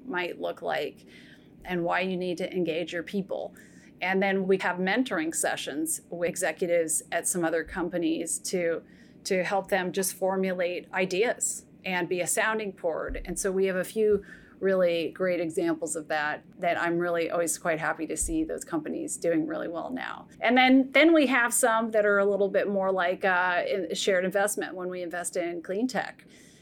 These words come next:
And so, uh, one that's really quite cool, more recent, is the investment into a company called Mosaic, which has a membrane technology for direct air capture. And so there's a range of different things. That's, we acquire it, but then ultimately we'll have to find a business partner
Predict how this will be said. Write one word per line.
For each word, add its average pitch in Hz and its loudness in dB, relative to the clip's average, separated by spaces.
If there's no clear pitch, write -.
And 180 -4
so, 180 -2
uh, 190 -4
one 202 -2
that's - -4
really 185 -2
quite 175 -2
cool, 180 0
more 190 0
recent, 185 -2
is 180 -6
the 185 -6
investment 175 -4
into 165 -10
a - -12
company 170 -10
called 160 -8
Mosaic, 170 -2
which 151 -10
has 170 -4
a 165 -4
membrane 170 -4
technology 165 -6
for 170 -2
direct 156 -6
air 180 -4
capture. - -10
And 196 -4
so 214 2
there's 196 -4
a 175 -2
range 247 0
of 175 -2
different 185 -4
things. 156 -4
That's, 190 -2
we 190 0
acquire 208 2
it, 165 -4
but 185 -6
then 180 -4
ultimately 202 -2
we'll 175 -4
have 202 -6
to 196 -16
find 175 -4
a 160 -2
business 220 -4
partner 165 -6